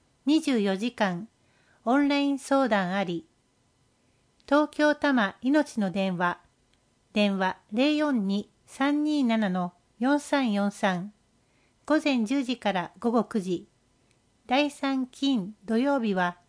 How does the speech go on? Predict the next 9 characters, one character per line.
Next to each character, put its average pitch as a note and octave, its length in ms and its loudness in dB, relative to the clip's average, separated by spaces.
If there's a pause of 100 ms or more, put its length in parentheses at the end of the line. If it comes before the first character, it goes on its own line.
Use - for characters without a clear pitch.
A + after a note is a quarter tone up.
(140)
二 C4 120 2
十 A#3 200 0
四 F#3 160 -2
時 D#3 140 -6
間。 E3+ 320 -6 (1000)
表 C#4 420 0
終 A3 100 -4
わ G3 120 2
り。 F#3+ 240 -8